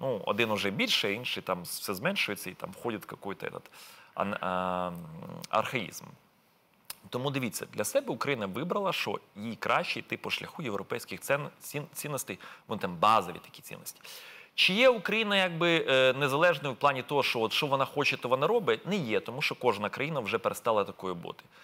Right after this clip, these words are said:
Значить, чи є глобальний інтерес України в тому, щоб бути в Європейському Союзі? Сто відсотків.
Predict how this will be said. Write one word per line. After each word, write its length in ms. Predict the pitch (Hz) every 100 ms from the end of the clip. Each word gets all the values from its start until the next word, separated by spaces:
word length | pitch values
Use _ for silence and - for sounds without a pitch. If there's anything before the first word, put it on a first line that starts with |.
| -
Значить, 240 | - 120 135
чи 180 | - 180
є 300 | 190 233 -
глобальний 680 | 117 135 165 180 175 165 156
інтерес 400 | 147 160 156 151
України 360 | 135 151 147
в 40 | 135
тому, 200 | 151 147
щоб 160 | 156
бути 220 | 147 151
в 20 | 143
Європейському 520 | 143 151 - 143 143
Союзі? 300 | - 202 135 - - -
Сто 280 | - 196
відсотків. 520 | 190 131 98 85 -